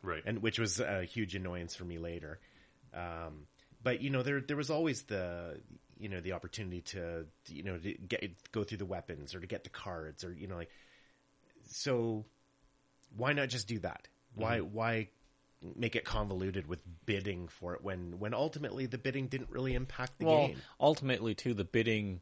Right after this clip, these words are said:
Speaker 3: was just, uh, i-,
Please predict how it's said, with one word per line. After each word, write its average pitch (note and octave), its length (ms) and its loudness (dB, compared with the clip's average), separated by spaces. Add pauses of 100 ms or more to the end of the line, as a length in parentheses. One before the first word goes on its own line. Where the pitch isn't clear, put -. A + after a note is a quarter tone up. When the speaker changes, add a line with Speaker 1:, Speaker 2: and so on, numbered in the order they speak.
(500)
Speaker 3:
was A2 260 2
just, - 440 0
uh, F#2+ 420 6 (640)
i-, F#2+ 40 -6